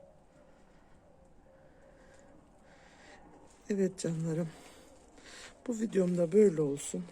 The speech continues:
Eğer kanalıma abone değilseniz, abone olursanız, like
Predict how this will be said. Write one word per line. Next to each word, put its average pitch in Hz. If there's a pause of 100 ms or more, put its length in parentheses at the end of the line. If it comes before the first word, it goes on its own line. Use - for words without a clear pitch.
(1700)
Eğer 220
kanalıma 190
abone 185
değilseniz, 180
abone 185
olursanız, 170
like 180